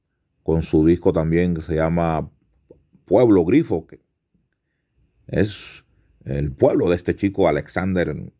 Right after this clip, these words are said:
Abreu Manresa, nacido por allá, por el centro de la isla, en una región, en un pueblo,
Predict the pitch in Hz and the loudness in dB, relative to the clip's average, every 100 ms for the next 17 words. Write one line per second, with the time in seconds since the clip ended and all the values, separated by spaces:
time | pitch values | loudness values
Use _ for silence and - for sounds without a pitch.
0 | _ _ - 69 69 85 92 98 _ _ | _ _ -12 -6 0 2 2 -2 _ _
1 | _ _ _ _ - - 107 101 - - | _ _ _ _ -14 -10 -2 -2 -2 -10
2 | - _ _ - 60 - 82 82 80 - | -10 _ _ -18 -18 -8 -2 0 0 -2
3 | - - - - - 53 - - 82 82 | -8 -6 -8 -10 -16 -20 -20 -10 -8 -4
4 | 73 - 78 113 - 71 73 76 78 71 | -2 0 0 0 -4 -6 -6 -6 -4 -4
5 | 69 - - - - - - 87 92 101 | -6 -8 -14 -20 -12 -8 0 2 2 0
6 | 87 65 69 - 90 90 107 123 | -4 -8 -12 -4 -2 2 2 2